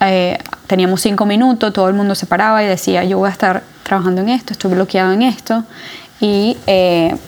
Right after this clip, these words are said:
eso ayudaba mucho a darte una idea de quién estaba haciendo qué cosa. Y al final del día, si ellos entregaban eso,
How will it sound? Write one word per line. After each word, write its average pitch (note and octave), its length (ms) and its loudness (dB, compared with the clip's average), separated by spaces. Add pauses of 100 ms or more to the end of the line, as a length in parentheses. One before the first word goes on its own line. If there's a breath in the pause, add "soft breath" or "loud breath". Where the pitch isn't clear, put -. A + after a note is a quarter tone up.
(100)
eso G3 200 -2
ayudaba G3 400 4
mucho A#3 280 0
a B3 40 4
darte G3 220 2
una G3+ 100 0
idea G#3 240 2
de G3 120 2
quién F#3+ 280 0
estaba F#3 320 0
haciendo F#3 380 -2
qué F#3+ 120 -2
cosa. G3+ 400 -2 (480 loud breath)
Y A3+ 160 2
al A3 180 4
final G3+ 360 0
del G#3+ 160 2
día, A#3 260 2
si A3+ 140 0
ellos F#3+ 180 0
entregaban G3+ 480 2
eso, B3+ 340 0